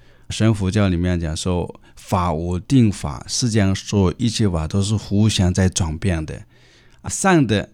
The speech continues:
你应用的不好就变成恶的，恶的能够改变过来，那变成善的。所以叫善恶不恶，善没有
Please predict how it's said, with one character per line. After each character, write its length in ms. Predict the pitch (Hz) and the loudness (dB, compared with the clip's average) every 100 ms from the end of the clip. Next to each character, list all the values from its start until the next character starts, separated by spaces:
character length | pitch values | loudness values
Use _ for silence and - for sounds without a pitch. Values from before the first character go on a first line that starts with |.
| _ | _
你 240 | - 101 - | -6 -4 2
应 160 | 135 | 4
用 160 | 127 113 | 6 4
的 60 | 92 | 2
不 100 | 101 | -2
好 140 | 85 | -4
就 60 | 80 | -4
变 200 | 98 92 | -2 -2
成 140 | 85 | -2
恶 220 | 90 110 90 | 0 0 0
的， 180 | 80 - _ _ _ - | -4 -12 _ _ _ -4
恶 240 | 147 156 | 2 4
的 320 | 117 107 95 175 | 4 0 -4 -6
能 220 | 127 101 | -2 0
够 160 | 101 104 | 2 0
改 200 | 98 90 | 0 0
变 200 | 107 101 | 0 0
过 140 | 110 | 0
来， 160 | 87 78 | -2 -2
那 160 | 82 | -6
变 220 | 82 92 82 | -4 -4 -4
成 120 | 80 | -4
善 360 | - 101 87 | -4 -4 -4
的。 180 | - 73 - _ - _ | -6 -16 -18 _ -20 _
所 160 | - 98 | -4 0
以 100 | 98 | 2
叫 300 | 104 90 - - | 2 2 -2 -14
善 680 | - - - 170 139 104 87 - | -8 -4 2 4 4 2 -2 -4
恶 320 | 127 101 76 - | 0 0 -2 -10
不 300 | 85 85 85 | -10 -8 -4
恶， 240 | 110 - - _ _ _ | -2 -2 -10 _ _ _
善 400 | - - 160 127 | -8 0 2 2
没 240 | 98 101 110 | 0 2 2
有 120 | 98 | 2